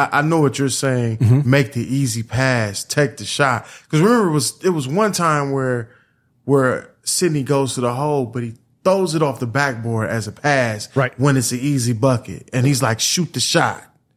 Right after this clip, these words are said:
Speaker 2: Yeah, and that's in this game.
Speaker 1: Right.
Speaker 2: And he's talking about it. And one thing I noticed, and this is a thing that very rarely gets ki-,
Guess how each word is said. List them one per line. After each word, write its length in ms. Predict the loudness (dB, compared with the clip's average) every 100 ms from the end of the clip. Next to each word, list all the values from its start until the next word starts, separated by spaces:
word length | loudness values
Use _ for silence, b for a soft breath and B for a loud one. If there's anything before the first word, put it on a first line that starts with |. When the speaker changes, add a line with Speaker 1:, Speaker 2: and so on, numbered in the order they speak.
| _ _
Speaker 2:
Yeah, 240 | 2 2 -2 2
and 100 | 4
that's 200 | 4 2
in 200 | 0 0
this 200 | -2 -4
game. 360 | 0 0 0 0
Speaker 1:
Right. 200 | 2 2
Speaker 2:
And 80 | 2
he's 180 | 2 2
talking 260 | 0 0
about 220 | 0 -2 -2
it. 80 | 0
And 220 | 0 0 B B B B B B _ _ _ -4
one 360 | 2 4 4
thing 140 | 2 0
I 80 |
noticed, 300 | 2 2 2
and 160 | 2 4
this 140 | 4
is 120 | 2 0
a 60 |
thing 300 | 0 0 0
that 300 | 0 -2 -4 _ _ _ _ _ _ _
very 400 | 0 4 4 4
rarely 400 | 4 2 2 0
gets 200 | -4 -8 -16 _ -6
ki-, 140 | -4